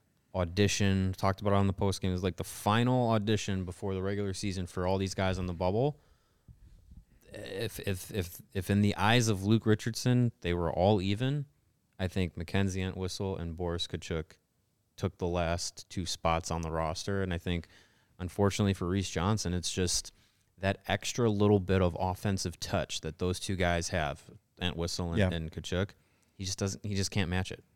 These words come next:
Speaker 1: And so I, I don't know. I, we'll see what the final, uh, you know, final cuts reveal, but I, th-,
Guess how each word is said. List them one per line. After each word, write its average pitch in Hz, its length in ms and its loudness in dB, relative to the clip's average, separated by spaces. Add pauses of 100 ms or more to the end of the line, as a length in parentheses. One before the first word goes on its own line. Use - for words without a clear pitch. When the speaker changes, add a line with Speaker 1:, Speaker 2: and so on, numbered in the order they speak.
(180)
Speaker 1:
And 85 280 -4
so - 140 -2
I, 92 260 4
I 107 100 2
don't 165 100 6
know. 110 180 6
I, 113 140 4
we'll 120 240 2
see - 240 4
what 147 140 4
the 131 60 -4
final, 131 500 2
uh, 120 200 6
you - 680 -10
know, 113 80 2
final 117 260 4
cuts - 500 2
reveal, 107 520 4
but 104 320 4 (960)
I, 95 60 0
th-, 98 100 0